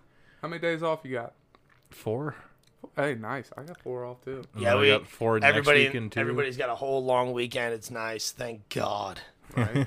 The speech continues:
Speaker 2: <laughs>
Speaker 3: Everybody's getting shafted with hours. It's
Speaker 1: Dude, I'm
Speaker 3: crazy.
Speaker 1: telling you, this last month's been crazy. So, I deliver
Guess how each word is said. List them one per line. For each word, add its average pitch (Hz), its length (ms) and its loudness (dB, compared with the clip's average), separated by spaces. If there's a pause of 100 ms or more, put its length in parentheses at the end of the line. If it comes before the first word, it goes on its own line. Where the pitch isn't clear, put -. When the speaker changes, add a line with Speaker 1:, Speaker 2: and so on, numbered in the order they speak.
Speaker 2:
<laughs> - 1400 -18
Speaker 3:
Everybody's 104 380 -10
getting 98 140 -16
shafted 101 420 -8
with 95 100 -14
hours. 92 420 -12 (420)
It's - 100 -12
Speaker 1:
Dude, 131 180 -2
I'm 120 80 -4
Speaker 3:
crazy. 120 100 -12
Speaker 1:
telling 120 260 -2
you, 120 200 -4 (180)
this 127 180 -4
last 117 300 -2
month's 117 220 -4
been 110 180 -10
crazy. 107 420 -6
So, 117 260 -2
I 143 160 6
deliver 131 300 -2